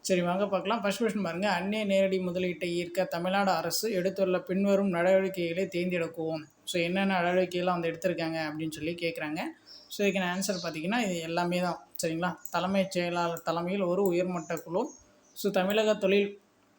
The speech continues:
வழிகாட்டு மையத்தில் பிரத்யேக பிரிவுகள், ஒற்றை சாளர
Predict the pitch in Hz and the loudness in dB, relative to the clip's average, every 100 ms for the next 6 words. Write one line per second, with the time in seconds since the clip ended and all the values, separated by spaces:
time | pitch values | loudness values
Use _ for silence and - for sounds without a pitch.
0 | _ - - 185 196 208 185 202 190 175 | _ -10 0 4 4 4 2 0 0 2
1 | 180 180 - - 185 180 202 196 190 185 | 2 0 -4 0 0 2 2 2 0 -2
2 | 170 170 185 285 - _ _ - - 175 | -2 2 0 0 -8 _ _ -18 -6 -6
3 | 175 220 226 220 - - 180 180 190 | -2 2 2 0 -10 0 2 4 4